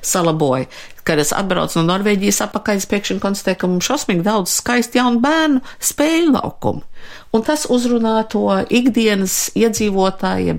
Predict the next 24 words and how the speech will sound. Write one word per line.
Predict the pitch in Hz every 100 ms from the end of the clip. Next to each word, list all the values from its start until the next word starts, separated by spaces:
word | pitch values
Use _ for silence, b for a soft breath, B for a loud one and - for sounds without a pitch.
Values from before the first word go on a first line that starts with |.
| -
pilsoņa, | 202 208 - 180 180 180 180
eh, | - - - - 165 147
nu, | - 170 -
es | 170
at-, | 175 170
attiecībā | 170 175 - 170 180 170 170
uz | 170 214
Rīgas | 233 147 -
pieņemu, | 147 147 147
ka | -
citās | - 170 156
pilsētās | - 170 - 160 160 170 -
ir | 175
arī, | 175 170 160 160
vai | 170
ne, | 170 175
līdzīgi. | 214 233 - 107
Kuldīgās | - 220 196 143 123 - 110
es | -
redzēju, | 139 123 110 -
ko | -
ievēl, | - 208 220 214 202 B B
jo | 165 -
uzrunā | 196 196 190 175